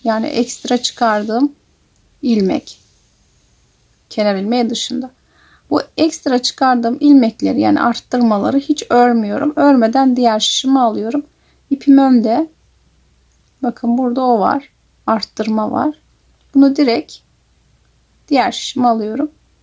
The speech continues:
Arada dört tane düz örmüştük. Burada ters görünüyorlar. Dört tane ters örüyorum. Bir, iki, üç, dört.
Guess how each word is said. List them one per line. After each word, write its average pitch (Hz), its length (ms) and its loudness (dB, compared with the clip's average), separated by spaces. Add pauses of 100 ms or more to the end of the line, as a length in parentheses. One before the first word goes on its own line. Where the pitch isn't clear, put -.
(440)
Arada 262 300 0
dört 277 240 0
tane 247 240 0
düz 254 180 -4
örmüştük. 226 580 -2
Burada 247 280 -6
ters 247 320 -2
görünüyorlar. 214 680 -4 (440)
Dört 285 260 0
tane 262 240 -2
ters - 380 -6
örüyorum. - 320 -10 (1800)
Bir, 254 440 -4 (480)
iki, 247 460 -12 (720)
üç, 277 480 -4 (920)
dört. 233 400 -2